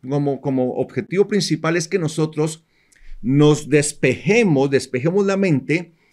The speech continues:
de nuestras actividades cotidianas, sobre todo aquellas detrás de las cuales caminamos y corremos,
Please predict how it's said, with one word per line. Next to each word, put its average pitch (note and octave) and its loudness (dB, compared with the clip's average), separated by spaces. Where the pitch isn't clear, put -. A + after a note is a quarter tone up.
de D#3+ 4
nuestras F3+ 0
actividades F3 2
cotidianas, E3+ 0
sobre C#3 0
todo G#3+ 2
aquellas C#3+ -4
detrás C3 0
de C3 4
las A#2+ -4
cuales E3 -2
caminamos A#2+ 0
y G#2+ -8
corremos, B2 -2